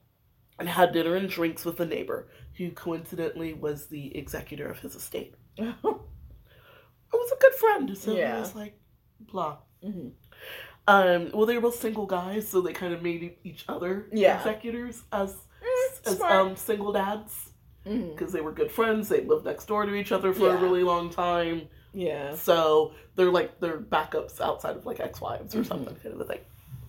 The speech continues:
Speaker 1: And he goes to bed around eleven P M. While he was at work, Catherine had her own errands to run.
Speaker 2: Oh, shit.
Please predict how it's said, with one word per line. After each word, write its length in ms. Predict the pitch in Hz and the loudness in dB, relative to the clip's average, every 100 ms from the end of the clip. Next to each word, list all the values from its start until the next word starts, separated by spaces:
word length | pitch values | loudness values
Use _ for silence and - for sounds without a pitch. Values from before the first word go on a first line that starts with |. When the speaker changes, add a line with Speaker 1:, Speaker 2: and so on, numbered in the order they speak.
| - - - - - - - - | -20 -20 -20 -20 -18 -18 -8 -2
Speaker 1:
And 60 | |
he 60 | 196 | 4
goes 220 | 196 196 | 6 6
to 80 | 202 | 4
bed 200 | 190 175 | 4 4
around 240 | 170 160 | 4 2
eleven 340 | 160 156 147 151 | 0 -2 -4 -8
P 220 | - - | -10 -10
M. 80 | - - _ _ _ - - - - | -10 -12 _ _ _ -20 -20 -12 0
While 140 | 175 | 0
he 260 | - - 415 | 0 0 8
was 180 | 453 220 | 8 8
at 140 | 185 | 0
work, 360 | - 135 - - - _ _ _ | 0 2 0 -6 -20 _ _ _
Catherine 440 | - 285 381 240 220 | -8 -6 -6 -6 -8
had 200 | 208 208 | -8 -10
her 180 | 226 - | -12 -10
own 240 | 170 170 - | -8 -10 -10
errands 380 | 190 - - - | -10 -10 -14 -14
to 120 | - | -14
run. 220 | - - 175 | -8 -8 -6
Speaker 2:
Oh, 120 | 185 - | -8 -6
shit. 540 | - - 156 - - | -6 -2 -2 -4 -10